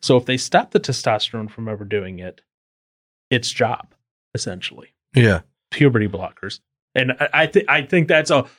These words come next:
Speaker 1: a horrible thing, by the way. I don't think that should ever be legal, but that's another conversation for another time. But let's say in this case that happened.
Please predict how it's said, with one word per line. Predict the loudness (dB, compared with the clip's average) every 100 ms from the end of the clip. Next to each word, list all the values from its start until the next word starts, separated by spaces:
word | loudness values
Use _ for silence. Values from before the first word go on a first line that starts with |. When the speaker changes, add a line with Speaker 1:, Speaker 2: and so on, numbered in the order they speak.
| _ _ _ _ -2
Speaker 1:
a | 2
horrible | 6 6 6 2
thing, | 0 -2
by | -4
the | 0
way. | 2
I | 2
don't | 2
think | 0 -2
that | -4
should | -6 -2
ever | -2 -2
be | -4
legal, | -2 -2 -2 0
but | 0 0 _ _ _ _ _ _
that's | 2 2 -2 -6 -6 -8 -10 -12 0
another | 0 0 -4
conversation | -6 -8 -4 -6 -6
for | -10
another | -10
time. | -4 -4 -4 _ _ _ _ _ _ _ _ _ _ _
But | 0 0 _ 0
let's | 0 2
say | 2
in | 2
this | -4
case | -4 -2
that | 0 0
happened. | 0 -2 -6